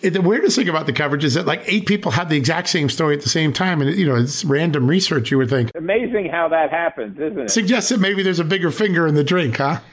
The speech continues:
Speaker 1: <laughs>
Speaker 2: Yeah. Yeah, you would, you would think so. You, it's almost like they coordinate it, but, you know, who,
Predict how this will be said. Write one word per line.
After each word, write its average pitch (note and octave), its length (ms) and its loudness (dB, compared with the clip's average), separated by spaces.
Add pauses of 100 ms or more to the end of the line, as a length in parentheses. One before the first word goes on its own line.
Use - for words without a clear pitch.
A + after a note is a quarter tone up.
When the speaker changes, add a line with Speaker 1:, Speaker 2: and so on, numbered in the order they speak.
Speaker 1:
<laughs> - 760 -2 (200)
Speaker 2:
Yeah. D3+ 260 0 (320)
Yeah, F3+ 100 0
you F3+ 200 0
would, G3 180 2 (200)
you G#3 120 -4
would F#3+ 160 0 (120)
think G#3+ 240 -2
so. C#3 140 2
You, C#3 240 2
it's C#3+ 160 0
almost G3 380 0
like F#3 180 0
they E3+ 140 0
coordinate D3+ 580 -2
it, G#2+ 380 -6
but, A#2+ 180 -2
you C3 80 0
know, A2+ 220 -4
who, F3 180 2